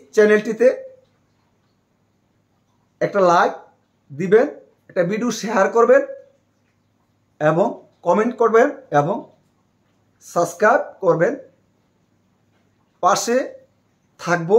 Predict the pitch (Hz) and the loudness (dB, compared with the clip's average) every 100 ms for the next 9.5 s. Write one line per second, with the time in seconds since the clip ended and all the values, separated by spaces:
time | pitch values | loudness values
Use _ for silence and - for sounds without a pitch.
0 | 269 - _ 131 160 196 240 247 233 240 | 2 -4 _ -4 -2 2 2 2 2 0
1 | 285 - _ _ _ _ _ _ _ _ | 0 -8 _ _ _ _ _ _ _ _
2 | _ _ _ _ - 156 - 202 196 220 | _ _ _ _ -10 -8 0 0 2 0
3 | - - _ _ _ _ _ _ _ _ | -2 -8 _ _ _ _ _ _ _ _
4 | 156 156 202 214 240 214 180 - 214 285 | -4 0 2 4 2 0 -2 -4 -12 -12
5 | _ _ _ _ _ 185 180 190 185 190 | _ _ _ _ _ -10 -8 -6 -4 0
6 | 156 170 175 147 160 - - _ _ _ | 2 4 4 2 0 -4 -14 _ _ _
7 | _ _ _ _ 185 208 214 220 247 240 | _ _ _ _ 0 4 4 6 4 2
8 | - 180 190 220 190 220 311 - _ _ | -2 0 4 4 2 -2 -6 -14 _ _
9 | _ - 139 170 190 | _ -8 0 4 4